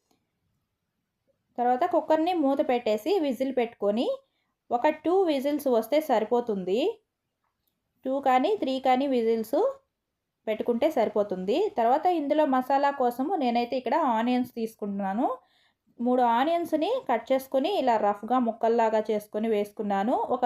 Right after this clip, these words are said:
రెండు తెల్లగడ్డలు, ఒక ఇంచు అల్లం ముక్క, ఒక హాఫ్ స్పూన్ జీలకర్ర వేసుకొని ఇలా మెత్తగా గ్రైండ్ చేసుకున్నాను. తర్వాత పొయ్యి మీద ఒక ప్యాన్ పెట్టుకొని ఒక టూ త్రీ స్పూన్స్ ఆయిల్ వేసుకుంటున్నాను.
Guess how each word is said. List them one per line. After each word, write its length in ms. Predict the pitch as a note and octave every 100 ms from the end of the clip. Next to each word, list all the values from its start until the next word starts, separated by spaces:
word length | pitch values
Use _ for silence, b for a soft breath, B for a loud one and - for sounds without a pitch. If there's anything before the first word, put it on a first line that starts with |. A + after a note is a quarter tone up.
| A#3
రెండు 200 | A#3 A#3+
తెల్లగడ్డలు, 640 | A#3+ A#3 C4 C#4 B3+ C#4 F#4 G#4+
ఒక 140 | A3+ A3+ A#3
ఇంచు 240 | A#3+ A#3+ -
అల్లం 300 | G3+ A3+ A3+
ముక్క, 340 | A3 - D4 G4 -
ఒక 180 | A#3+ C4+
హాఫ్ 320 | B3+ B3 B3
స్పూన్ 320 | - D4 D4+
జీలకర్ర 420 | A3 A#3+ B3 A3 G#3+
వేసుకొని 540 | G3+ G3 - G#3+ F#4 B4+ b b b -
ఇలా 180 | B3+ E4
మెత్తగా 480 | C4 A#3+ B3+ B3+ C#4
గ్రైండ్ 360 | A3+ G#3 A3+ A#3
చేసుకున్నాను. 680 | A3 - G#3+ F#3+ F3 F#3+ C4 A4+ - _ _ _ _ -
తర్వాత 400 | A#3 D4+ E4 E4 A4 A#4
పొయ్యి 220 | C4+ A#3+
మీద 260 | B3+ C4+ D4+ F#4+ -
ఒక 140 | A#3 G#3+
ప్యాన్ 340 | A3 G#3+ B3
పెట్టుకొని 520 | B3+ B3+ - B3 B3 F4+ G#4 -
ఒక 100 | B3
టూ 180 | B3+ D4+ F#4
త్రీ 180 | F4+ F4+
స్పూన్స్ 380 | E4 C4 C4+ D4 -
ఆయిల్ 340 | G#3+ G#3+ B3+ B3
వేసుకుంటున్నాను. 800 | G#3+ G3+ - G3+ G3 F#3+ F#3 A3+